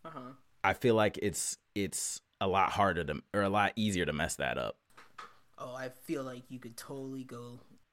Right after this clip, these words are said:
Speaker 1: the opposite direction with that argument.
Speaker 2: You think
Speaker 1: Like,
Speaker 2: so?
Speaker 1: exactly what you said, you could say the exact opposite. I feel like because you've seen something before, like Demon Slayer, right?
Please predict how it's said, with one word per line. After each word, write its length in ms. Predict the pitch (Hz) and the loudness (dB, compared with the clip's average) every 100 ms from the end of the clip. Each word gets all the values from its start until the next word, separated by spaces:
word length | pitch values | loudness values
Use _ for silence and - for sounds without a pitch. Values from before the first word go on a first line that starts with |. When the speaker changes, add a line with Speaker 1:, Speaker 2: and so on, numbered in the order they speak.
| _ | _
Speaker 1:
the 100 | 127 | -6
opposite 480 | 131 131 123 - 120 | -4 -4 -6 -8 -8
direction 420 | 127 123 - 123 | -12 -14 -12 -12
with 100 | 123 117 | -12 -12
that 120 | 120 | -10
argument. 500 | 123 127 127 120 - _ _ | -10 -12 -14 -16 -18 _ _
Speaker 2:
You 100 | 101 92 | -2 0
think 140 | 85 | 0
Speaker 1:
Like, 80 | 123 | 2
Speaker 2:
so? 100 | 104 | 4
Speaker 1:
exactly 400 | 156 151 - 160 | 6 4 4 0
what 220 | 160 - | -2 -4
you 80 | 165 | -6
said, 340 | - 147 160 | 0 0 0
you 60 | 147 | -8
could 120 | 135 | -8
say 320 | - 143 135 | -4 -2 -2
the 140 | 131 131 | -4 -6
exact 400 | - 120 123 - | -8 -8 -8 -6
opposite. 560 | 117 120 123 - 107 - | -6 -6 -8 -10 -10 -4
I 100 | 147 | -4
feel 200 | - 156 | -2 -2
like 240 | 151 147 135 _ - | -2 -2 -6 _ -20
because 680 | 139 - 160 151 151 147 - - _ _ _ _ _ - | -16 -2 2 2 0 -6 -14 -16 _ _ _ _ _ -16
you've 160 | 151 | -8
seen 240 | - 165 160 | -2 -2 0
something 340 | 160 151 139 | -2 -2 -4
before, 440 | 131 - 160 139 | -4 -4 0 0
like 180 | 135 127 | 0 -4
Demon 240 | 151 143 131 | -8 -8 -6
Slayer, 240 | 131 127 | -4 -4
right? 300 | 127 127 120 | -2 -2 -4